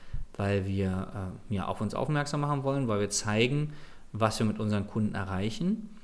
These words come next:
und weil wir halt wissen aus Erfahrung, dass es dem Kunden auch hilft, den richtigen Anbieter zu finden.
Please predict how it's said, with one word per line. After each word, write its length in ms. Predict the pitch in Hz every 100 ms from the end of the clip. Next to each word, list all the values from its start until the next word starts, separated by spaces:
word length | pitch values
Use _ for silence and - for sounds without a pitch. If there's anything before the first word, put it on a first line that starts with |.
| - - - -
und 140 | 107 101
weil 220 | 98 95
wir 340 | 98 92 -
halt 200 | 101 95
wissen 260 | 113 - 151
aus 180 | 101 95
Erfahrung, 720 | - - 98 120 151 170 - - - - - - -
dass 180 | - 101
es 100 | 113
dem 200 | - 104
Kunden 300 | - 156 156
auch 200 | - -
hilft, 480 | 127 143 160 - - - -
den 120 | 110
richtigen 380 | 117 113 120 -
Anbieter 400 | 107 131 135 123
zu 120 | -
finden. 500 | - 98 90 92 92